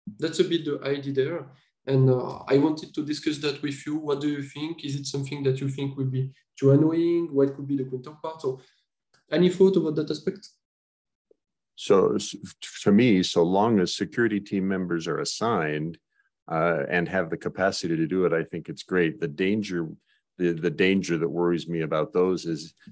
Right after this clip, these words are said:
Speaker 2: about that is if they don't have time to do it,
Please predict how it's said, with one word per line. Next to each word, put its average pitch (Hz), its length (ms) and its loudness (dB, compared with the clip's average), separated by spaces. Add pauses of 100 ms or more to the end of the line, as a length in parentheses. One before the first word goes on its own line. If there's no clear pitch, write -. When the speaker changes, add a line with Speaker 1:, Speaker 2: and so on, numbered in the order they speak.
(120)
Speaker 2:
about 82 440 0
that 82 180 2
is 80 320 0
if 98 260 -2 (100)
they 82 220 -2 (320)
don't 95 240 4
have 87 260 -2
time 104 380 2
to 92 120 -2
do 80 220 2
it, 78 180 -2